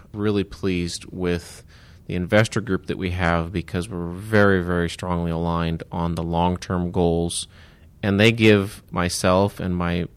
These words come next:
co-managing partner, David, really good feedback about the short-term stuff that we need to make sure we're paying attention to and using to manage the business on a daily basis.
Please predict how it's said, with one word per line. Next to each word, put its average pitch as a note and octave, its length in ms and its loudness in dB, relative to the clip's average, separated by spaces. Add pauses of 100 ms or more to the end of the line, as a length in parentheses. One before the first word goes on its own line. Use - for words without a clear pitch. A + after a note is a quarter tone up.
(120)
co-managing F2+ 720 -2
partner, F#2 380 -4
David, F#2+ 560 -2
really F#2+ 400 0
good F2+ 240 -2
feedback A2 480 2
about F2+ 280 2
the - 60 -4
short-term F#2 540 2
stuff - 320 0
that - 140 -6
we G2 140 2
need F#2+ 140 0
to F#2+ 60 -2
make F#2 160 -2
sure - 160 -6
we're F2+ 80 -4
paying F2 300 -2
attention F#2+ 460 -4
to E2+ 340 -2 (480)
and F2 180 -2
using F#2 600 2 (160)
to - 140 -6
manage E2+ 340 0
the F2 80 -8
business E2+ 360 -4
on E2 80 -4
a D#2+ 80 -4
daily D#2+ 240 -4
basis. - 520 -10